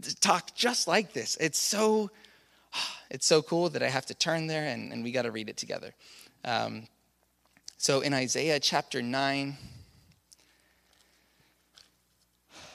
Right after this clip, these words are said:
verses one through seven, uh, hope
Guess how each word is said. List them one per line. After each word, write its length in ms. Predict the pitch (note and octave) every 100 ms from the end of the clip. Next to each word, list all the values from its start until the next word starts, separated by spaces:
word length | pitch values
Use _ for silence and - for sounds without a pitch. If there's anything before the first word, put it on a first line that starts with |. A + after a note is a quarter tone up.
| - - - _ _ _ _ _ _ _ _ -
verses 440 | A#2+ - C3 A2
one 440 | G#2+ A#2+ B2 C#3 C3
through 440 | - A2+ G2 G2+ _ - - -
seven, 720 | - - C#3+ C#3+ C#3+ C#3 C3+ _ _ _ _ _ _ _ _ _ - - _ _ -
uh, 200 | G#2+ G#2
hope 420 | - - C#3+ C#3